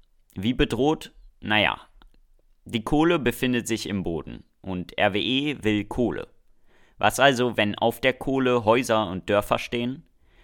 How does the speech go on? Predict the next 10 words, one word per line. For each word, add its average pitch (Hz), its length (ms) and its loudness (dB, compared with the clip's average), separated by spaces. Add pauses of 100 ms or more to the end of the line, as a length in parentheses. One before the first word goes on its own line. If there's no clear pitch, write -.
Na 117 160 4
klar, 117 460 4
lass 104 260 2
mal 113 240 2
das 104 220 -2
Dorf 95 400 0
enteignen. 98 560 2 (880)
Jupp, - 340 2
ich 113 500 -2
weiß, - 380 -2